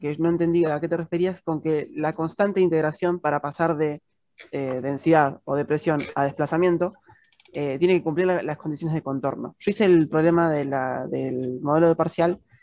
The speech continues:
y no llegué a, a que tenga que cumplir eso. Me quedó como que unas constantes tienen que ser iguales a las otras nomás, porque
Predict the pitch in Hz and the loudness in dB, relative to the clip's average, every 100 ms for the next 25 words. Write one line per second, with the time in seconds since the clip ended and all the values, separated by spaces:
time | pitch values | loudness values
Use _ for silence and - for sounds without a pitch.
0 | _ _ - 147 165 - 180 190 165 - | _ _ -4 2 2 4 4 6 4 2
1 | 135 127 - - _ _ - 147 151 160 | -2 -2 -6 -12 _ _ -10 -4 -2 0
2 | 156 156 151 143 151 147 143 143 156 170 | 2 0 -2 -2 0 -2 -4 -2 2 4
3 | 170 160 156 - - _ 175 185 165 - | 4 2 0 -2 -14 _ 0 0 -2 -10
4 | _ _ - 165 190 185 180 160 160 165 | _ _ -6 -4 -4 -2 0 0 2 2
5 | 165 156 147 139 156 135 135 131 - 131 | 2 0 -4 -8 -8 -6 -6 -8 -10 -8
6 | 131 | -8